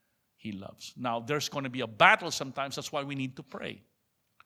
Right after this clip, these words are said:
I know sickness and disease is one of the things He does often. But God's given us the covenant of healing. Sometimes He'll throw, uh, f-, economic lack. And there's so many things He'll try to throw at you.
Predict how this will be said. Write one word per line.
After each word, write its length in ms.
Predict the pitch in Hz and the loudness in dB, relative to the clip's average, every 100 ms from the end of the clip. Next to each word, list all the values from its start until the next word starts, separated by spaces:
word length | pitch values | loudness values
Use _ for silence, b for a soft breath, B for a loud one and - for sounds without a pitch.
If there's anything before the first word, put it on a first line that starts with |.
| _ _ _ _ _ | _ _ _ _ _
I 160 | 143 143 | 2 2
know 220 | 147 175 | 2 2
sickness 400 | - 165 - 139 | 2 0 -2 -4
and 120 | 156 | -4
disease 300 | 139 117 170 | -4 -2 -2
is 120 | 139 135 | -4 -6
one 120 | 143 | -6
of 80 | 131 | -6
the 80 | |
things 380 | 117 143 127 - | -6 -8 -8 -8
He 160 | 135 117 | -6 -8
does 480 | 101 156 139 - - | -2 -2 -2 -6 -6
often. 400 | 135 135 - - - _ _ _ _ _ _ _ _ _ _ | -4 -4 -6 -18 -20 _ _ _ _ _ _ _ _ _ _
But 120 | 117 | -8
God's 240 | 113 127 120 | -2 -2 0
given 280 | 143 135 127 | -2 -2 -4
us 100 | - | -6
the 100 | - | -6
covenant 500 | - 120 127 120 110 | -2 -2 -2 -8 -10
of 80 | |
healing. 460 | - 139 110 92 - - _ _ | -12 -12 -12 -14 -20 -20 _ _
Sometimes 560 | - 151 143 160 160 - | -8 -4 0 4 4 4
He'll 140 | 151 | -2
throw, 420 | 131 156 147 135 - _ _ _ _ _ | -2 0 0 -2 -8 _ _ _ _ _
uh, 400 | - 117 113 117 | -6 -4 -4 -8
f-, 280 | 113 - - _ _ _ _ _ _ 160 | -14 -16 -18 _ _ _ _ _ _ 0
economic 600 | 165 170 160 156 151 147 | 0 4 4 4 2 0
lack. 400 | 131 110 - - - _ - | 0 0 -8 -20 -20 _ -20
And 120 | 147 - | -20 -16
there's 220 | 160 160 - | -8 -2 2
so 200 | 233 220 | 4 6
many 200 | 208 180 | 4 4
things 280 | 170 131 | 0 0
He'll 120 | 151 139 | -6 -4
try 220 | 151 143 | 0 0
to 140 | 143 | 0
throw 340 | - 143 139 131 | -8 -4 -2 -4
at 120 | 113 | -6
you. 140 | 117 | -16